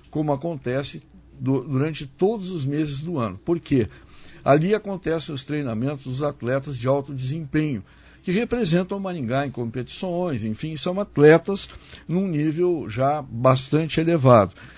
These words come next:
E, inclusive, o secretário me explicou que na, na, nas questões aí, na, no período do inverno, eles usam roupas especiais, enfim, pra poder fazer o uso dessas piscinas. Então, é, é uma tranquilização, porque havia aquela, uma dúvida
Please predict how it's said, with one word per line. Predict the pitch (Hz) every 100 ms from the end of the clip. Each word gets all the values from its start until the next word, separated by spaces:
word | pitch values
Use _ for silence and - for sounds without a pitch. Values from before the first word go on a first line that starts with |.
| -
E, | - 139 156
inclusive, | 156 131 110 139 165 131
o | 107
secretário | 139 117 113 117 113
me | 113
explicou | - 151 - 170 214 - - - -
que |
na, | 135 139 147
na, | 135 127 117 127 123
nas | 113 127 131
questões | 131 131 113 110 104
aí, | 107 110
na, | 104 107
no | 110 113
período | 113 110 110
do |
inverno, | 156 139 127 156 160 107 - - -
eles | 131 131
usam | 151 156 135
roupas | 123 156 143 135
especiais, | 135 - 110 - 127 143 151 120 101
enfim, | 104 - 160 165 - - -
pra | - 143
poder | 156 139 151
fazer | - 156 160 113 135
o | 151
uso | 131 127 135 143 131 - - -
dessas | 120 123 139 143 135
piscinas. | - 143 - 131 110 82 - - - - -
Então, | 127 123 165 208 226 -
é, | 135 123 117 117 - - -
é | 127
uma | 135
tranquilização, | 135 139 135 139 147 127 117 - 175
porque | 180 131 131
havia | 120 135 147
aquela, | 135 143
uma | 127 123
dúvida | 110 131 185 135 98 101